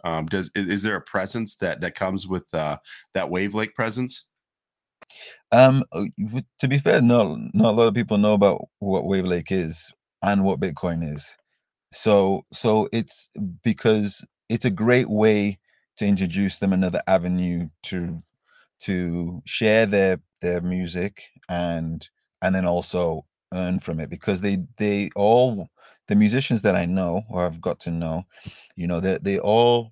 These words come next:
Speaker 2: use the, the, the kind of the, the original kind of distribution factors which have kind of come out. There's a thing called DistroKid. Um, I use United Masters, you know, that can kind of put you on all the platforms, put you on Tidal, put you on Spotify, put you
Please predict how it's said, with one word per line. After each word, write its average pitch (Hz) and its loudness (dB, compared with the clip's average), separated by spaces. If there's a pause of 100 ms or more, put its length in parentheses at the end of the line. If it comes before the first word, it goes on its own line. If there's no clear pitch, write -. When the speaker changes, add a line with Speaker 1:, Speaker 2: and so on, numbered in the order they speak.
Speaker 2:
use 98 -4
the, 92 0
the, 90 -2 (140)
the 90 -6
kind 92 -4
of 82 -6
the, 87 -6 (300)
the 95 -4
original 95 -2 (460)
kind 92 -2
of 85 -6
distribution 90 -2
factors 92 0
which 87 -8
have 92 -8
kind 87 -4
of 82 -8
come 90 -2
out. 85 0
There's 87 -12
a - -18
thing 90 -2
called 80 -6
DistroKid. 90 -2 (640)
Um, 87 -2
I 87 0
use 92 -2
United 85 -4
Masters, 87 -6 (380)
you 90 -4
know, 92 0
that - -6
can 101 2
kind 110 4
of 95 0
put - -2
you 90 -2
on 92 0
all 92 4
the 87 -2
platforms, 78 0
put - -16
you 85 -4
on 82 -4
Tidal, 90 4
put 90 -8
you 90 -8
on 78 -6
Spotify, 87 -2
put - -12
you 73 -12